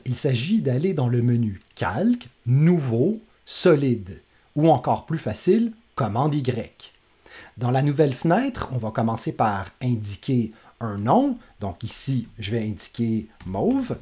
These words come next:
Je vais nommer mon calque solide mauve. Je peux prendre la couleur que je veux. Je peux mettre la taille que je veux par rapport à ce calque solide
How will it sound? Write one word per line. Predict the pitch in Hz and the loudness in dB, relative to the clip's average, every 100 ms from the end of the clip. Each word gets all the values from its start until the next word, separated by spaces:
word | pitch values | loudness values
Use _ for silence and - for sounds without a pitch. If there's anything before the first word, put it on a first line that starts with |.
| - - | -12 -12
Je | 98 | -4
vais | |
nommer | 113 117 120 | -2 0 0
mon | 127 113 | 0 -2
calque | - 131 120 110 107 | -2 -2 -2 -4 -6
solide | - 110 104 90 - | -6 -6 -6 -8 -10
mauve. | 104 98 143 240 202 - - _ | -8 -4 0 0 -2 -8 -16 _
Je | 120 113 139 | -4 0 0
peux | 131 156 135 98 - _ _ _ | 0 0 2 0 -8 _ _ _
prendre | - 127 120 101 | -4 -2 -2 -4
la | 107 | -6
couleur | 92 - 95 90 - | -8 -8 -8 -10 -12
que | - | -8
je | 110 156 | -2 0
veux. | 160 226 247 - - - - - | 2 2 0 -6 -20 -20 -20 -10
Je | 120 120 | -2 2
peux | 156 - 190 175 123 - _ - - | 2 6 8 8 8 -2 _ -16 -2
mettre | 131 165 160 139 | 0 0 0 0
la | 113 104 - - | 0 -2 -4 2
taille | 214 240 208 160 107 92 - | 4 6 6 4 2 -4 0
que | 135 | 2
je | 120 | 2
veux | 117 135 180 240 | 0 2 2 2
par | 123 | -2
rapport | 107 101 120 | -2 -2 -4
à | 110 | -4
ce | 104 | -6
calque | - 131 123 85 | -4 -4 -4 -8
solide | - 107 151 196 | -6 -2 0 0